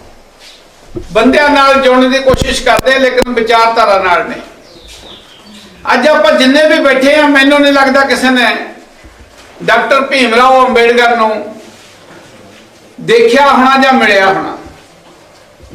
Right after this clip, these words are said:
ਜੇ ਮਿਲਿਆ ਹੋਊਗਾ ਤਾਂ ਬਹੁਤ ਚੰਗੀ ਗੱਲ ਆ, ਲੇਕਿਨ ਉਹਨਾਂ ਦਾ ਨਾਂ ਲੈ ਰਹੇ ਆ ਅਸੀਂ।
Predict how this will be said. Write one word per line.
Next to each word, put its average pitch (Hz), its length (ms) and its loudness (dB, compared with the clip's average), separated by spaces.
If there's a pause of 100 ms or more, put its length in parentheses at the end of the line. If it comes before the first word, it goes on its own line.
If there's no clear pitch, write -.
(380)
ਜੇ 240 160 2
ਮਿਲਿਆ 262 420 2
ਹੋਊਗਾ 269 400 2
ਤਾਂ 269 200 0 (160)
ਬਹੁਤ 254 360 0
ਚੰਗੀ 262 280 2
ਗੱਲ 254 200 2
ਆ, 240 280 -4 (680)
ਲੇਕਿਨ 339 340 0
ਉਹਨਾਂ 359 260 2
ਦਾ 370 100 2
ਨਾਂ 339 360 2
ਲੈ 349 160 2
ਰਹੇ 285 200 2
ਆ 269 80 0
ਅਸੀਂ। - 260 -6